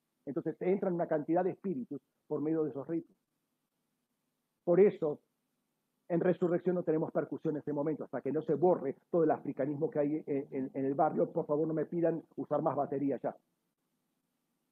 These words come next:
Esa es la razón. Un poco de entendimiento espiritual. Actualmente se han podido sa-,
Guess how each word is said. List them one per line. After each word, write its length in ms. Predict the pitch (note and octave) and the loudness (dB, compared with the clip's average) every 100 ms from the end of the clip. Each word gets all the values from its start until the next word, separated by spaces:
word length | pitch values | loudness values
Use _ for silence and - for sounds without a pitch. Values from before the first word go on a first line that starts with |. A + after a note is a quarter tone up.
| _ _ _ _ _ _ _ _ _ _ _ _ _ _ _ _ _ _ _ | _ _ _ _ _ _ _ _ _ _ _ _ _ _ _ _ _ _ _
Esa 200 | F3+ F3+ | 2 4
es 40 | G3+ | 6
la 100 | F#3 | 6
razón. 440 | E3 D3+ F#3+ C3 - _ _ _ _ _ _ _ _ _ _ _ _ _ _ _ _ _ _ - | 4 -2 -4 -6 -10 _ _ _ _ _ _ _ _ _ _ _ _ _ _ _ _ _ _ -12
Un 100 | C#3 | 0
poco 240 | F#3 G#3 | 4 6
de 80 | F#3+ | 6
entendimiento 560 | F3 E3+ C#3+ D#3 E3 D#3 | 4 0 -2 -4 -4 -4
espiritual. 560 | - C3+ F3 E3+ A#2 - _ _ _ _ _ _ _ _ _ _ _ _ _ _ _ _ _ _ _ _ _ _ _ _ _ _ _ _ _ _ _ - | -6 -6 0 0 0 -8 _ _ _ _ _ _ _ _ _ _ _ _ _ _ _ _ _ _ _ _ _ _ _ _ _ _ _ _ _ _ _ 0
Actualmente 600 | E3 E3+ A3+ A#3 C4 G3 | 4 8 10 10 8 6
se 100 | - | 4
han 80 | G#3 | 6
podido 360 | G#3+ A3 A3+ A3+ | 8 8 8 8
sa-, 260 | G#3 F#3 | 4 -2